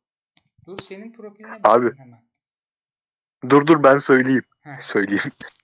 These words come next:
Speaker 2: <laughs> Sor-, soruyu. Fritz,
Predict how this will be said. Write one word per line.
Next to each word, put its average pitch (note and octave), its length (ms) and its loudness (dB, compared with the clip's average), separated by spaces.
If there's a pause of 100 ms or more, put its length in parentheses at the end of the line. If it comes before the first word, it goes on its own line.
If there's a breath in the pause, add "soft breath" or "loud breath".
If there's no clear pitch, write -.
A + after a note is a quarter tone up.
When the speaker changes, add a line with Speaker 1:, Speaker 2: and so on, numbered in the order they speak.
(180)
Speaker 2:
<laughs> - 240 -8
Sor-, G#2 340 -4
soruyu. G2+ 380 -4 (1200 loud breath)
Fritz, - 600 0